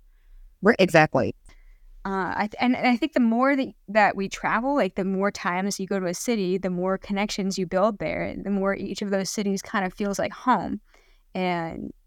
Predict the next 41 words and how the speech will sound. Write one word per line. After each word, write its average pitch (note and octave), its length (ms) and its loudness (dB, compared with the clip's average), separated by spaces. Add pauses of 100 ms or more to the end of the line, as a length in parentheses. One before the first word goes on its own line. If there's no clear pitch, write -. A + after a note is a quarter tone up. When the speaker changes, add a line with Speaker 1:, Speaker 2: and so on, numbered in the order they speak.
Speaker 2:
and, G3+ 340 -2 (160)
you G#3+ 140 0
know, E3+ 320 -2 (100)
just - 400 -6
even A#3+ 300 2
being A3 220 2
able G#3 260 0
to F#3+ 100 -2
work F#3+ 300 0
with G3+ 100 -4
the F3 80 -6
same F#3+ 300 -4
people G3 340 -2
over F3+ 340 0
and D#3+ 120 -4
over F3+ 320 -2
again E3 340 -4
every E3+ 180 -4
time F#3 220 -4
you F3 80 -4
come F#3+ 220 -2
to E3+ 80 -2
town F3+ 440 -2
is - 500 -8 (500)
special. - 640 -2 (840)
Speaker 1:
And C4+ 200 8
it's D4+ 200 6
wild A#3+ 840 6 (140)
that G3+ 120 2
there G#3+ 160 6
are G#3 60 4
people A3 320 4
that G3+ 100 4
I've G3+ 140 4
been F3+ 160 4
working G3+ 420 6
with D#3 260 4
for F3 140 6
twenty G3 640 4
years D#3 460 4
now. A#2 340 2